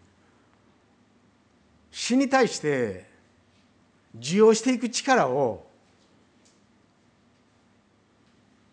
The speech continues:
何かで養っていかないと、こんなご主人のような見方をする。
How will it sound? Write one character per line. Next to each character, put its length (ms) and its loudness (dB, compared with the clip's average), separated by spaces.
何 300 -2
か 160 2
で 160 8
養 100 6
っ 340 0
て 80 -2
い 20 -6
か 100 0
な 80 0
い 60 -8
と、 300 -4
こ 100 -2
ん 60 2
な 80 2
ご 120 -2
主 140 -4
人 100 0
の 100 -2
よ 140 0
う 20 -6
な 280 -8
見 120 -4
方 280 -2
を 60 0
す 140 -14
る。 180 -10